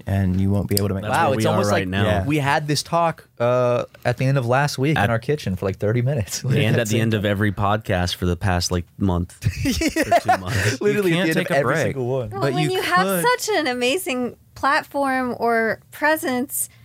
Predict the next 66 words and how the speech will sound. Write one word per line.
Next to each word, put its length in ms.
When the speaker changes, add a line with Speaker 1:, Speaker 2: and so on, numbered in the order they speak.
Speaker 4:
you 120
know, 140
how 140
can 200
you 120
not 320
be 100
excited 480
about 420
it? 280
And 440
Speaker 1:
Yeah, 200
Speaker 4:
how 100
Speaker 1:
it's 60
the 100
Speaker 4:
can, 80
Speaker 1:
dream 320
Speaker 4:
how 60
Speaker 1:
that 40
Speaker 4:
can 80
Speaker 1:
we 100
Speaker 4:
you 60
Speaker 1:
always 460
wanted, 440
and 140
now 180
we 100
have 260
it. 120
So 140
Speaker 3:
Same. 320
Speaker 1:
it's 0
like, 100
Speaker 3:
It's 180
Speaker 1:
yeah. 20
Speaker 3:
just, 280
if 100
there's 160
something 420
weird 240
about 240
covid 320
that's 240
made 100
me 100
just 220
lose 140
so 80
much 180
motivation, 540
and 80
I'm 80
trying. 240
I'm, 160
I'm, 180
I'm 120
going 180
home 140
for 120
a 40
break. 420
It's 100
gonna 140
be 80
a 40
refresher. 580